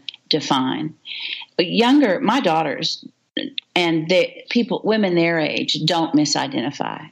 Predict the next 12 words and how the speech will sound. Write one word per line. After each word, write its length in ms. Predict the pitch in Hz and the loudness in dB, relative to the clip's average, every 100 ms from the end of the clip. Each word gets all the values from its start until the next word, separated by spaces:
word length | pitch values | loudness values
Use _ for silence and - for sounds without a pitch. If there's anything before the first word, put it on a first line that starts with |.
| - | 2
nearly 460 | 156 139 131 120 | 2 2 0 -2
as 140 | - 135 | -2 -4
often. 420 | 135 131 - - - - - | -4 -6 -8 -6 -8 -6 -2
And 300 | 269 262 254 | 0 0 2
with 200 | 330 339 | 2 2
a 100 | 349 | 0
little 300 | 330 453 403 | 2 2 2
work, 360 | 214 208 143 - | 2 0 -2 -4
I 140 | - | -4
can 200 | 277 330 | 0 2
help, 340 | 202 185 175 - - - _ - | 2 2 2 -2 -10 -20 _ -2
uh, 480 | 185 175 165 160 | 0 2 2 0